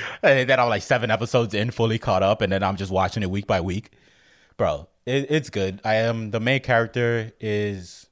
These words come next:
his personality is, I would say, out of all the animes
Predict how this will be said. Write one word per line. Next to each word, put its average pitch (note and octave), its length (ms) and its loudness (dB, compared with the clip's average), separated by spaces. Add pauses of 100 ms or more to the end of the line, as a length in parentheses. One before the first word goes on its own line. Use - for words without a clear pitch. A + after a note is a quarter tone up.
(880)
his C#3 160 -4
personality E3+ 840 -2
is, B2 640 -6 (1600)
I A#2 120 -10
would D3 160 -6
say, C3+ 440 -4
out A2+ 140 0
of G#2 80 -4
all A2 120 0
the A2 100 -6
animes G#2 380 -8